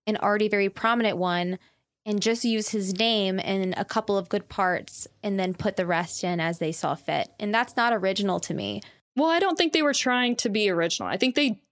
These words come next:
Speaker 2: I thought they, I think that they thought they were doing better. I think they were like,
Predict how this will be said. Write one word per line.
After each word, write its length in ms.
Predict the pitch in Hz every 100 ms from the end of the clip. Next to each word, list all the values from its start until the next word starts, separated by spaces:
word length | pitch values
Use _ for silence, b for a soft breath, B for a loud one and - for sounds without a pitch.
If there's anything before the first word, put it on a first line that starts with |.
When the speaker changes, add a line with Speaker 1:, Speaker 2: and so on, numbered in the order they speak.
| -
Speaker 2:
I 120 | 226
thought 220 | 269 269
they, 180 | 269 208
I 100 | 208
think 260 | 208 302 330
that 160 | 269 247
they 140 | 190
thought 340 | - 190 190
they 80 | 196
were 160 | 170 175
doing 400 | 170 180 160 156
better. 480 | - 143 80 - 190
I 80 | 190
think 200 | 220 220
they 100 | 214
were 100 | 202
like, 220 | 185 185